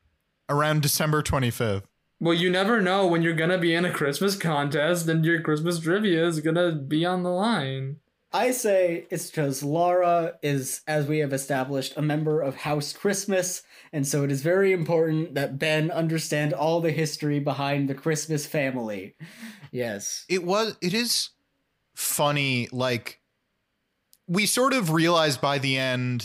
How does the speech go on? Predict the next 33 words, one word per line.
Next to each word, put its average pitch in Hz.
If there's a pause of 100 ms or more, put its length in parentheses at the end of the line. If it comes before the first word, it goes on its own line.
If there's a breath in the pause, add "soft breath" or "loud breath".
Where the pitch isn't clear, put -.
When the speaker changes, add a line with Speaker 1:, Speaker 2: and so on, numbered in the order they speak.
Speaker 1:
that 120
for 196
a 214
long 233
stretch, - (360 soft breath)
a 151
lot 175
of 208
the 196
movie 156
isn't 143
overtly 123
Christmassy. 147 (240)
Speaker 3:
Yeah, 151
not, 160
not 170
a 160
Speaker 2:
No. 131
Speaker 3:
lot. 160
Speaker 1:
And 170
even, 254
like, 220
the 175
lessons 139
learned 135
don't 135
really 135
have 127
anything 120
to 120
do 117
with -
Christmas. 151